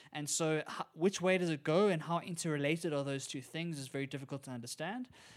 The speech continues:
Um, but a seven hundred billion rand infrastructure boost is, I think it's good news, but it's hard to know where the money's gonna come from.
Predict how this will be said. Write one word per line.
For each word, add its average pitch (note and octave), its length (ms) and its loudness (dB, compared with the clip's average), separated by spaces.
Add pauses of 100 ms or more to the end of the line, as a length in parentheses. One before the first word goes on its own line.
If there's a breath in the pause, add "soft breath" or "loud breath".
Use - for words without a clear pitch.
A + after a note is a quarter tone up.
(120 loud breath)
Um, C#3 280 0
but D3 100 2
a D3 60 0
seven G3 280 4
hundred E3+ 280 2
billion D3+ 300 2
rand C#3+ 240 4
infrastructure D3 480 -2
boost C#3+ 440 -2
is, C#3 480 -2 (320 soft breath)
I - 80 -6
think C#4 220 4
it's C4+ 100 0
good C4+ 160 4
news, B3+ 380 6
but D#3+ 180 4
it's D#3 120 2
hard F3 220 4
to F#3+ 80 0
know E3 140 4
where D3+ 160 6
the D3 120 4
money's C#3 280 2
gonna B2+ 140 -4
come B2 220 -10
from. - 200 -12